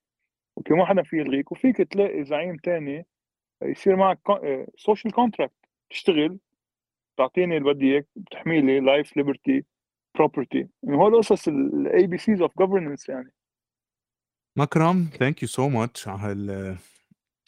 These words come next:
Speaker 2: delving
Speaker 1: Thank
Speaker 2: into
Speaker 1: you.
Speaker 2: history تبع لبنان شوي.
Speaker 1: واعذرونا إذا كنا هيك شوي theoretical أو حكينا بقصص هيك abstract، بس بالأخير هول أفكار، at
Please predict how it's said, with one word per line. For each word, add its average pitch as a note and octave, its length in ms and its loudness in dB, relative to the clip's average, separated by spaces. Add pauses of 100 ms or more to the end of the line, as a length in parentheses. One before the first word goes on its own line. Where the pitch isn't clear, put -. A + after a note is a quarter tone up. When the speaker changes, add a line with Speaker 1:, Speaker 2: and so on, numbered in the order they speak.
(160)
Speaker 2:
delving A#2 420 -2
Speaker 1:
Thank F#3+ 160 4
Speaker 2:
into - 120 2
Speaker 1:
you. D#3+ 40 4
Speaker 2:
history C#3+ 560 -2
تبع G2+ 160 0
لبنان G#2+ 400 -2
شوي. A2+ 500 -2 (880)
Speaker 1:
واعذرونا F3 680 2
إذا D#3 160 -4
كنا E3 300 -6
هيك C#3+ 240 -6
شوي D#3 280 0
theoretical C3+ 640 -2
أو B2 160 2
حكينا C#3+ 320 -4
بقصص - 420 -6
هيك C3 200 2 (520)
abstract، C3 480 0
بس - 160 -8
بالأخير D3+ 460 2
هول D#3+ 160 2 (200)
أفكار، D3+ 460 -2 (440)
at - 40 -20